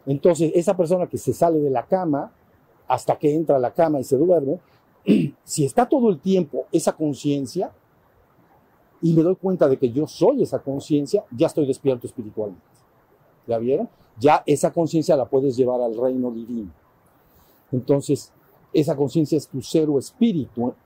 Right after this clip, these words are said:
que se ha despertado en la existencia. Ahora lo puedo, ye-, ese es un gran logro, pero ahora lo puedo, ese ser o espíritu se me puede enseñar cómo puedo llevarlo a la trascendencia, fuera de la existencia,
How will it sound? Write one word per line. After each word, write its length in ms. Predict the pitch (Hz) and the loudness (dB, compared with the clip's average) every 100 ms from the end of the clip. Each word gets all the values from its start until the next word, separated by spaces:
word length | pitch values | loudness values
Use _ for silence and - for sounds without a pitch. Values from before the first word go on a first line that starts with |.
| _ | _
que 100 | 131 | -2
se 120 | 156 | 0
ha 60 | 156 | 0
despertado 720 | 170 - 143 127 156 160 160 | 0 -2 -4 -2 -6 -4 -2
en 140 | 143 | 0
la 120 | 135 226 | 0 0
existencia. 1000 | - - 277 - - 294 180 - - - _ _ _ _ _ _ - | -2 -2 -2 0 0 2 0 -2 -10 -14 _ _ _ _ _ _ 2
Ahora 360 | 139 123 147 | 4 4 4
lo 120 | 170 | 2
puedo, 540 | 131 131 127 131 180 - _ - 113 | 0 0 2 4 4 2 _ -14 -2
ye-, 180 | 123 - | -2 0
ese 160 | 135 | 0
es 100 | 208 | 0
un 140 | 170 147 | 0 2
gran 320 | 143 135 147 | 2 2 2
logro, 400 | 180 170 104 - - _ _ _ | 4 4 -2 -14 -18 _ _ _
pero 240 | - 139 139 | 2 4 4
ahora 260 | 139 156 185 | 2 2 2
lo 100 | 151 | 0
puedo, 340 | - 151 151 | 0 -2 -2
ese 220 | 120 - | -4 -4
ser 220 | 156 175 170 | 0 2 0
o 20 | |
espíritu 480 | - 175 165 214 202 | 0 -2 0 -4 -2
se 140 | 127 | 0
me 140 | 117 | 0
puede 260 | - 143 143 | 2 2 2
enseñar 500 | 147 156 175 151 147 | -2 -2 0 0 0
cómo 220 | - 151 | 0 -2
puedo 280 | 135 147 147 | 2 0 2
llevarlo 540 | 143 139 127 127 156 - | 0 0 0 -2 -4 -4
a 140 | 110 | -6
la 180 | 113 107 | -6 -8
trascendencia, 1080 | - 123 117 131 107 107 160 165 110 - 101 | -4 -4 -4 -10 -12 -2 0 0 -4 -8 -12
fuera 360 | - 160 170 123 | -4 -2 0 -2
de 80 | |
la 80 | 110 | -6
existencia, 720 | 110 - 135 - 196 160 - | -16 -20 -18 -14 -14 -16 -20